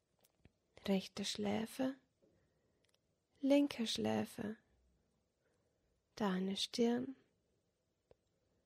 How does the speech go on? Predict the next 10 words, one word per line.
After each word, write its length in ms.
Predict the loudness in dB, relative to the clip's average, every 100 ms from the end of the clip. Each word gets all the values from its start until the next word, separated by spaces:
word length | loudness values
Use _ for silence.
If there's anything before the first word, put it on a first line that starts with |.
| _ _ _
Kopfkrone. 920 | -4 -4 -4 -12 -2 2 6 4 4 -2 _ _ _ _ _ _ _ _ _ _ _ _ _ _ _ _ _ _ _ _ _ _ _ _ _ _ _ _ _ _ _ -4
Lenke 800 | -2 0 -2 -2 0 2 0 -2
deine 260 | -2 0 2
Aufmerksamkeit 1160 | 2 2 2 2 2 0 -2 -2 -4 -2 -4 -4
nun 460 | 2 6 6 6 4
auf 220 | 0 -2
die 180 | -2 -2
Rückseite 1040 | 0 -2 -2 0 0 0 -2 -4 -2 -2 -4
deines 460 | -2 0 0 -2 -6
Körpers. 1000 | -4 -2 -2 -4 -8 -8 -8 -10 -12